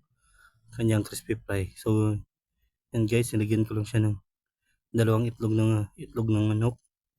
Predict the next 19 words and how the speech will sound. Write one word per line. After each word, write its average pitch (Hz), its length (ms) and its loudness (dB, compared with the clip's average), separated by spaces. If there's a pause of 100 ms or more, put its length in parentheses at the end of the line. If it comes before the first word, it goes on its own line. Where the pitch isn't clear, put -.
(540)
Tapos 113 720 -4 (2250)
nilagyan 107 400 -2
ko 107 80 -4
siya 110 240 -2
ng 117 320 0 (2250)
ano, 113 240 0
ng 107 320 -2 (1800)
asin. 104 480 -2 (160)
Nilagyan 107 320 -2
ko - 80 -8
siya 110 160 -2
ng 110 160 -2
asin. 104 320 -6 (1800)
So - 80 -6
guys, 131 240 2
kung 120 80 0
napapansin 127 560 0
nyo 120 80 2
sa 117 320 4